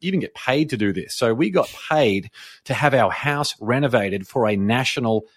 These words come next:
television show. So the relationships with the producers was there. The national, well, it's international. I mean, America's a big country, but this show's going around the world. It's international exposure, and you get paid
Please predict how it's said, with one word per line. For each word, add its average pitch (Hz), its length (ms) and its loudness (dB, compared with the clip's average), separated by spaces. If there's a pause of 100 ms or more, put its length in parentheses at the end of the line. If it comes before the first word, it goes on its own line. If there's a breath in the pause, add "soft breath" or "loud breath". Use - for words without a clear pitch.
television 104 500 2
show. 92 300 -2
So 107 160 -6
the 110 100 0
relationships 127 680 0
with 107 100 -6
the 101 60 -6
producers 127 500 -2
was 104 140 -4
there. 90 240 -2 (260 loud breath)
The 127 60 -4
national, 127 440 0
well, 98 80 -2
it's - 80 -14
international. 98 640 -2
I 110 60 -6
mean, 107 140 -2
America's 135 420 2
a 104 60 -2
big - 200 -2
country, 143 360 4
but 95 140 -2
this 127 120 0
show's 104 280 2
going 104 300 0
around 107 300 0
the 98 80 0
world. 117 340 2 (260 loud breath)
It's - 160 -10 (100)
international 143 840 2
exposure, 110 800 0 (380 soft breath)
and 170 140 -2
you 160 40 0
get 147 160 0
paid 143 460 -2